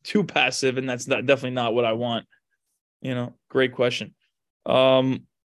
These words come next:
okay. So now we'll continue a, a few more lines. "With the greatest leader above them, people barely know one exists. Next comes one whom they love and praise. Next comes one whom they fear. Next comes one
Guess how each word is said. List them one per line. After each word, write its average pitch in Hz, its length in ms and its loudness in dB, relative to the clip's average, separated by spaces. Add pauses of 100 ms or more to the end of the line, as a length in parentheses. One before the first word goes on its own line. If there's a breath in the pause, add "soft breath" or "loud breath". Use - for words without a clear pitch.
(240)
okay. 123 400 2 (640)
So - 160 -6
now 156 180 6
we'll 151 100 6
continue 147 580 2
a, 123 300 0
a 123 100 0
few 143 160 -2
more 127 160 0
lines. 165 400 4
"With 151 160 4
the 143 80 6
greatest 190 480 6
leader 185 280 6
above 156 380 4
them, 110 280 2 (320)
people 196 240 4
barely 151 420 6
know 143 160 4
one 139 200 0
exists. 120 760 -6 (520)
Next 180 340 2
comes 156 280 2
one 160 280 4
whom 151 360 2
they 139 140 8
love 139 380 6
and 135 160 0
praise. - 600 0 (300)
Next 202 320 0
comes 170 320 2
one 147 440 0 (240)
whom 160 160 2
they 151 100 6
fear. 147 600 0 (520)
Next 175 340 0
comes 143 280 0
one 147 440 0